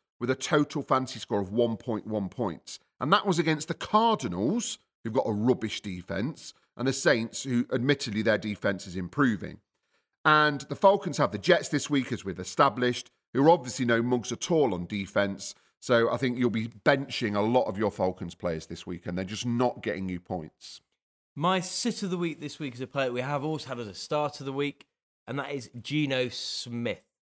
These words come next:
Speaker 2: How much did his elbow injury hamper him against the forty-niners? Twenty-seven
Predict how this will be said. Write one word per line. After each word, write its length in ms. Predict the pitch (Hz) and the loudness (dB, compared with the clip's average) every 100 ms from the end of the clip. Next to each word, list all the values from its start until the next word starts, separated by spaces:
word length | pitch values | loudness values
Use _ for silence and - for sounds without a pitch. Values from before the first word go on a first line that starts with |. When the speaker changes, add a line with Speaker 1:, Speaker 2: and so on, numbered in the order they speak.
| _ | _
Speaker 2:
How 220 | 143 196 208 | -2 2 2
much 260 | 196 165 | 0 -6
did 180 | 170 139 | -10 -6
his 240 | 160 143 139 | -6 -6 -4
elbow 400 | 151 143 135 135 | -2 0 0 -2
injury 380 | 127 113 120 | -4 -6 -6
hamper 420 | 107 - 147 143 127 | -6 -6 -6 -8 -8
him 160 | 117 | -8
against 400 | 104 131 143 110 | -6 -4 -6 -10
the 60 | 117 | -14
forty-niners? 840 | 147 131 - 131 127 127 127 120 - _ _ - - 190 | -10 -10 -8 -6 -4 -4 -8 -10 -16 _ _ -16 0 0
Twenty-seven 960 | 208 - 180 - - 202 175 170 151 | 0 -6 -6 -6 -4 -2 0 0 -2